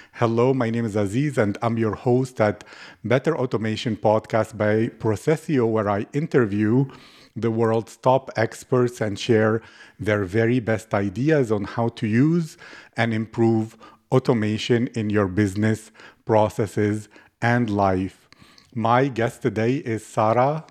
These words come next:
Doody. Sarah is the founder and C E O of Career Strategy Lab.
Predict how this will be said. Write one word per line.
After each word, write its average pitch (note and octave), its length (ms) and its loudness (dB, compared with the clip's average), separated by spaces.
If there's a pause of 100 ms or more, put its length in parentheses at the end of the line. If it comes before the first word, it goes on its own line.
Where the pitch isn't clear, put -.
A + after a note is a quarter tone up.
Doody. G2 600 0 (380)
Sarah B2 460 2
is G2+ 280 -6
the D3+ 180 -2
founder A#2 540 0
and G2+ 180 -4
C B2+ 320 0
E G#2 80 0
O G#2 200 2
of - 260 -10
Career A2 400 0
Strategy G#2+ 600 -2
Lab. F#2+ 480 0